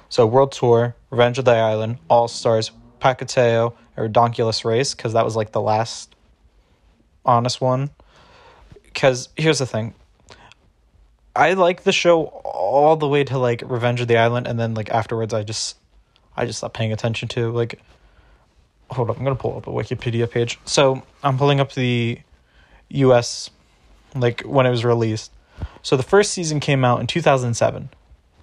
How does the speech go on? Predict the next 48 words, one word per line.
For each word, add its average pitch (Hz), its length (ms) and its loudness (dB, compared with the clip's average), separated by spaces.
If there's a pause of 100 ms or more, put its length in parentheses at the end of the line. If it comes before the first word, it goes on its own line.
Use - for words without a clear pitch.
(500)
I 139 140 2
was 131 100 -6
the 120 80 -8
perfect 120 300 -2
age. - 340 -8 (920)
Because 135 240 2
I 123 40 4
was 113 100 2
watching 120 320 2
it, 113 40 -2
I - 20 -2
was 113 100 -4
like, 113 140 -6 (380)
"Holy 175 340 -2
shit, 165 280 0
this 151 100 -2
show - 180 -2
is 123 100 -2
amazing." 135 840 0 (1080)
And 120 560 2 (140)
I 139 60 0
was 123 100 -4
like, 110 160 -8
"Fuck, 143 460 -8
this 139 180 -2
show - 140 0
is 110 100 -2
great." 135 540 0 (800)
And 135 240 4
it - 80 2
ended 143 180 4
at 135 120 6
such - 240 -2
a 131 60 0
great, 120 380 -2
like, 131 160 2
it 135 120 -2
started 147 300 2
at 139 80 0
the 143 60 0
beginning 123 320 -2
of 120 100 -2
school 123 280 -2
year 117 140 0
and 117 140 -2
then 117 120 -2
it - 120 -12
ended 139 500 -2